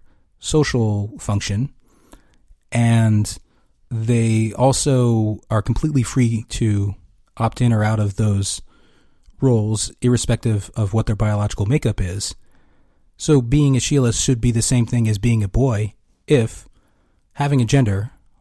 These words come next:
were nothing more than occupying a certain set of social roles. So the upshot of this thought experiment is that we need more, because we don't actually want to identify being a Sheila with being a boy.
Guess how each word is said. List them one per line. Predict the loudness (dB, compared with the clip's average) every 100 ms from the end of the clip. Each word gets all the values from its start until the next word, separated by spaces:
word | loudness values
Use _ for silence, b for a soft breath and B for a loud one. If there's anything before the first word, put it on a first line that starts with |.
| _
were | -2 0
nothing | -2 -2 0
more | 2 4 2 0 -4 _ _ _
than | -4 -2 0 0 -2 -6 -10 _ -8
occupying | -6 0 0 0
a | -4
certain | -6 -4 -6 -4
set | -6 -6
of | -4
social | -4 -4
roles. | -8 -12 -12 -16 -16 _ _ _ _ _ _ _ _ _ _
So | -2 0
the | 0 -2 -4 -4
upshot | -4 -2 -2 -2 -4 _
of | -4 -2
this | -4 -6 -4
thought | -2 -2
experiment | -2 -4 -4 -4 -8 -12 -20 _ _ -6
is | -2 0
that | 0 0 0
we | 0
need | 2 2
more, | 2 2 -2
because | -4 -2 -2
we |
don't | 0 0 -2 -6
actually | -6 -4 -4 -4
want | -4 -4
to |
identify | -4 -2 -2 -2 -8 -2
being | -2 0
a | 0
Sheila | 2 2 2
with | 0 -2
being | -2 -2
a | -4
boy. | -4 -6